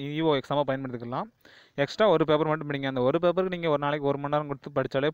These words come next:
போதும். ஏன்னா, ரொம்ப இல்ல, ஒரே ஒரு புக் மட்டும் தான் வாங்கி படிக்கணும். ஒண்ணு plus ஒண்ணு, ரெண்டு புக் வாங்கி படிக்கணும். அதை பத்தி நான் டீட்டெயிலாக நெக்ஸ்ட் வீடியோல சொல்றேன், எங்கெங்க புக் கிடைக்கும் அப்படிங்கிறத நான் அடுத்து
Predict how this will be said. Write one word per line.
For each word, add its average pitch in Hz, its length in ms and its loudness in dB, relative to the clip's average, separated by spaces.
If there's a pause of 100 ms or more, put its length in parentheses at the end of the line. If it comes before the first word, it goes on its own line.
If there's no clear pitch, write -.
போதும். 131 380 0
ஏன்னா, 139 260 -2
ரொம்ப 135 240 0
இல்ல, 147 180 2
ஒரே 139 160 4
ஒரு 139 220 2
புக் 123 160 -8
மட்டும் 127 260 -6
தான் 147 80 0
வாங்கி 123 180 -4
படிக்கணும். 117 360 -8
ஒண்ணு 139 280 -6
plus 139 180 -2
ஒண்ணு, 117 180 -8
ரெண்டு 135 240 -6
புக் 135 220 -2
வாங்கி 131 180 -6
படிக்கணும். 123 440 -8 (1160)
அதை 160 140 4
பத்தி 185 180 0
நான் 175 120 2
டீட்டெயிலாக 170 440 2
நெக்ஸ்ட் 151 200 -4
வீடியோல 151 260 4
சொல்றேன், 147 420 0
எங்கெங்க 151 360 0
புக் 135 260 -6
கிடைக்கும் 143 400 0 (640)
அப்படிங்கிறத 135 360 0
நான் 147 260 2
அடுத்து 143 280 2